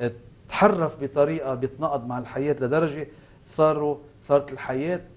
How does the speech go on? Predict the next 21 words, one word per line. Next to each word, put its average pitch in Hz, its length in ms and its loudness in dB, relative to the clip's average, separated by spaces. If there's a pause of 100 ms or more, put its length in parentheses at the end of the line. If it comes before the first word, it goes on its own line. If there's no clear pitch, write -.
عرضة 139 300 0
إلى 123 180 -6
الخطر. 117 420 -6
اليوم 139 320 -2
لما 135 240 -2
أنا 156 120 -2
بدي 131 260 -6
أعمل 151 280 -4
قانون، 139 400 0 (840)
آه، 107 80 -4
حرية 151 520 2
الإجهاض، 120 580 2 (1000)
تجهض، 131 380 0 (320)
تجهض 131 360 -2
المرأة. 117 480 -2 (380)
بأستراليا 160 680 2
راحوا 175 340 0
مش 185 160 -10
بس 190 180 -4
لثلاث 156 420 -8
أشهر، 135 380 -4